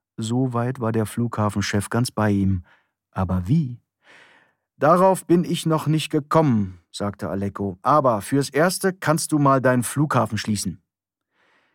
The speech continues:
„Das hab ich befürchtet. Äh, was für einen Grund soll ich angeben?“ „Was weiß ich,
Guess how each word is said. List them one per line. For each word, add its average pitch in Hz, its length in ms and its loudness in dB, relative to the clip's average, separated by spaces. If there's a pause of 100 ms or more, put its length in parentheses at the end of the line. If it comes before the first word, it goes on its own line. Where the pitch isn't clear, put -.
(200)
„Das - 320 -8
hab 139 80 -6
ich 139 100 -4
befürchtet. - 680 -2 (100)
Äh, 110 400 -2
was - 180 0
für 151 140 0
einen 160 200 4
Grund 165 480 2
soll 131 180 0
ich - 160 -2
angeben?“ 131 580 0 (920)
„Was 98 180 -4
weiß 120 160 2
ich, - 380 0